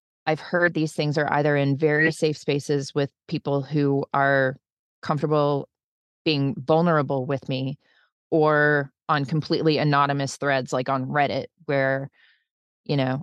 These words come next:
I don't know what people's experiences are, but they'll, they'll say things like, "If I had this to do over <laughs> again, like, there's no way." Or, "I went on vacation by myself and I didn't wanna come back. Like, I c-, I'm just, the idea of going back to my family is just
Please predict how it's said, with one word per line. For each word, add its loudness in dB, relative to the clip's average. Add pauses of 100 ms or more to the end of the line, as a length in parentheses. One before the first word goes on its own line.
I 2
don't 2
know 2
what -2
people's -8
experiences -6
are, 0
but -4
they'll, 0 (240)
they'll 0
say -2
things -4
like, -2
"If -4
I 0
had -2
this -8
to -8
do -2
over 0
<laughs> -
again, -4
like, -2
there's 0
no 0
way." -2
Or, 2
"I 2
went -4
on 0
vacation -4
by -2
myself -4
and -2
I -2
didn't -2
wanna -2
come -6
back. -4
Like, -6
I -6
c-, -20 (320)
I'm -4 (240)
just, -10 (220)
the 2
idea 2
of -4
going -4
back -6 (640)
to -6
my -2
family -4
is -6
just -10